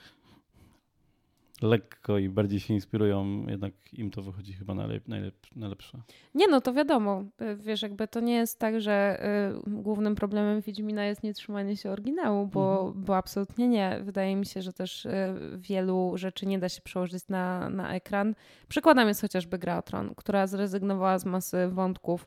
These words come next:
Speaker 1: Mhm.
Speaker 2: y, książkowych, które serialowi były zupełnie niepotrzebne i całe szczęście, bo gdyby nie to, to mielibyśmy dwadzieścia, y, średnich sezonów, a dzięki temu, że coś tam zostało powycinane, dostaliśmy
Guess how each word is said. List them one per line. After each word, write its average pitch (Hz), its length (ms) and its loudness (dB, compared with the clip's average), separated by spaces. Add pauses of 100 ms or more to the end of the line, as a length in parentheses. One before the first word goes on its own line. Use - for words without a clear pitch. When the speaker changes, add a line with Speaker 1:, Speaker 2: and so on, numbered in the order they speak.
(160)
Speaker 1:
Mhm. 170 240 -6
Speaker 2:
y, 190 100 0
książkowych, 214 580 0
które - 260 -2
serialowi 180 540 0
były 180 280 0
zupełnie 220 440 4
niepotrzebne 220 640 0 (300)
i 233 100 -4
całe 240 260 6
szczęście, 214 480 0
bo 185 400 2 (200)
gdyby 208 320 0
nie 190 160 0
to, 208 180 -2
to 196 140 -2
mielibyśmy 185 560 -2
dwadzieścia, 185 640 0 (100)
y, 175 40 -4
średnich 180 480 -4
sezonów, 208 520 0 (360)
a 190 180 0
dzięki 185 260 -4
temu, 180 260 -2
że 170 100 -8
coś - 180 -10
tam 180 180 -4
zostało 175 340 -2
powycinane, 175 640 -6
dostaliśmy 165 640 -8